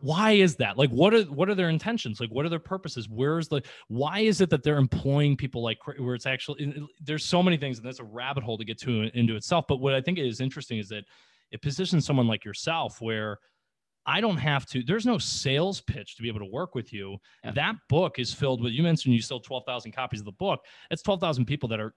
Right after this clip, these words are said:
Speaker 1: genuinely trying to figure things out, and they're looking for solutions that you've put
Speaker 2: Right.
Speaker 1: together in a really concise way. And now they can go and study it. These, this hasn't been, you haven't been able to do this twenty years ago. You didn't, you,
Speaker 2: Yeah.
Speaker 1: you didn't have the mediums to be able to, t-, to
Speaker 2: That's right.
Speaker 1: penetrate what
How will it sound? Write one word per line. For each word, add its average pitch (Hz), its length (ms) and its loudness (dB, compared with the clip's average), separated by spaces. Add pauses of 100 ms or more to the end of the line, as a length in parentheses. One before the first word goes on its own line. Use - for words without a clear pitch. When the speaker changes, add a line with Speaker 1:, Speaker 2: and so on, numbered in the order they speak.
Speaker 1:
genuinely 127 580 4
trying 117 260 -2
to 110 80 -12
figure 131 540 -8
things 120 320 0
out, 113 100 -4
and 107 80 -2
they're 104 100 -4
looking 113 280 0
for 110 180 -12
solutions 104 800 -8
that 113 100 -14
you've 113 220 -10
put 113 80 -4
Speaker 2:
Right. - 60 -6
Speaker 1:
together 110 320 -6
in 101 80 -6
a 98 40 -8
really 117 640 -2 (240)
concise 107 580 -6
way. 120 480 -6 (560)
And 127 80 2
now 139 140 0
they 139 100 -2
can 123 140 -2
go 120 160 -2
and 117 80 -2
study 151 380 -8
it. 101 80 -14 (260)
These, 185 240 -6 (140)
this 156 160 -10
hasn't 196 400 0
been, 131 240 4 (120)
you 135 120 0
haven't 165 140 6
been 165 60 8
able 151 120 4
to 123 80 0
do 139 260 2
this 185 180 0
twenty 104 300 -4
years 95 240 -12
ago. 95 140 -20 (180)
You 120 160 -6
didn't, 147 240 -2
you, 131 120 -4
Speaker 2:
Yeah. 139 60 -8
Speaker 1:
you 127 160 -4
didn't 147 180 0
have 175 420 -2
the 151 80 2
mediums 104 460 -2
to 117 80 -12
be 113 80 -6
able 110 120 -6
to, 110 80 -8
t-, 98 60 -14 (400)
to - 60 -8
Speaker 2:
That's - 140 -6
right. 120 60 2
Speaker 1:
penetrate 135 480 2
what 113 240 -2